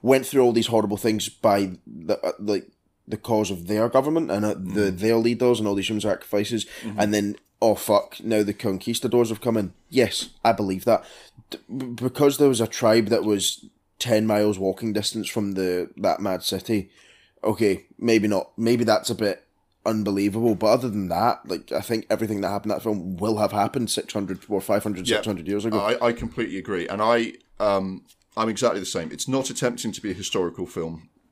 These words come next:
Speaker 2: so I'm completely fine with it not being absolutely historically accurate, and that's why I mentioned the environmental message, 'cause actually you can, the, the,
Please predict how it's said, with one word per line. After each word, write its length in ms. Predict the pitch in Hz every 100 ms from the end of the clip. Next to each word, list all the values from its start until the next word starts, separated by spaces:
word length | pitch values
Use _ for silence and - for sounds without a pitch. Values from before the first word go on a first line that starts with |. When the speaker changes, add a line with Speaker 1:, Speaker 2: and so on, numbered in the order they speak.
| _ _ _ _ -
Speaker 2:
so 220 | - - 104
I'm 100 | 107
completely 420 | 110 98 107 98
fine 300 | - 107 95
with 100 | 87
it 80 | 90
not 300 | 98 - -
being 460 | 98 82 80 85 _ _ _ -
absolutely 460 | 104 - - 90
historically 420 | 82 - 95 85 92
accurate, 320 | - 76 73
and 180 | 101 - - - -
that's 220 | 165 -
why 100 | 156
I 40 |
mentioned 340 | 135 139 - 113
the 80 |
environmental 500 | 101 104 101 98 90
message, 400 | 95 101 - 78
'cause 140 | - 98
actually 360 | 143 - 117
you 120 | 98 95
can, 180 | 113 -
the, 140 | 110
the, 220 | - 117